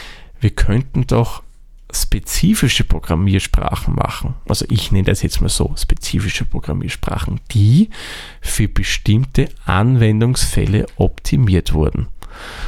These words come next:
Und da gibt's dann die verschiedensten Varianten.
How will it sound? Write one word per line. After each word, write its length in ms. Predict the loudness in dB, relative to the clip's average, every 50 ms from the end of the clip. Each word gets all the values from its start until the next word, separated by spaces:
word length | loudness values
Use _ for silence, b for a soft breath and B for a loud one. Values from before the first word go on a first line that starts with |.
| B B B -2
Und 180 | 0 2 2 2
da 440 | 2 2 2 2 2 4 2 2 0 -4 -12 -18 -20 -20 -20 -20 -16 -4
gibt's 300 | -2 -2 -2 0 0 0
dann 140 | 2 2 0
die 100 | -2 -2
verschiedensten 960 | -2 -2 -2 0 0 2 4 4 4 4 4 2 2 0 -2 0 0 0 2
Varianten. 600 | 2 2 0 0 0 0 -2 -4 -6 -10 -14